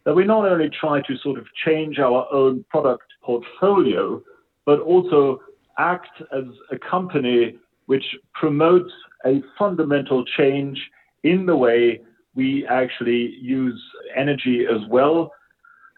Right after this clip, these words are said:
Battery electric vehicles, um, are only really environmentally sound if we also manage to change the way we create and produce energy, um,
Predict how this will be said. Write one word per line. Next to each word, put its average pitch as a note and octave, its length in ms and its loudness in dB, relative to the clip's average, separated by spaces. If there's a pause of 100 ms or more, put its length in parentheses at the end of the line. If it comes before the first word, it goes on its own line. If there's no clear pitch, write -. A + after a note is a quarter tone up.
(200)
Battery D3 500 -2
electric B2+ 480 -6
vehicles, A#2 600 -4 (420)
um, A2+ 480 -4
are A#2+ 260 2
only C3+ 300 2 (200)
really C#3+ 440 4
environmentally A2 800 -2
sound A#2 420 -4
if - 220 -6
we C3+ 140 -2
also D3 380 0
manage A#2 460 -2 (380)
to C#3 100 -10 (120)
change A#2 340 -2 (160)
the B2 80 -2
way A2+ 440 2 (240)
we B2 100 -4
create C#3 420 -2
and A#2+ 120 -2
produce A#2+ 460 0
energy, D#3+ 540 4 (300)
um, A#2+ 360 -2